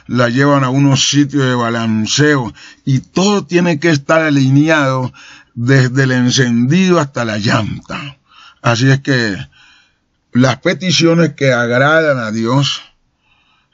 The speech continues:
es muy bueno tener en cuenta.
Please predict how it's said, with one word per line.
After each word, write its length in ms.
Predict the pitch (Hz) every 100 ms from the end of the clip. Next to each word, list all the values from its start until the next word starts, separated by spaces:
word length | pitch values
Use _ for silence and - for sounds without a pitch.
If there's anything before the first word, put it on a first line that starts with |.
| _ _
es 140 | 131 135
muy 280 | 135 147 147
bueno 380 | 143 151 143
tener 420 | 139 123 110 123 135
en 180 | 127
cuenta. 560 | - 180 220 139 -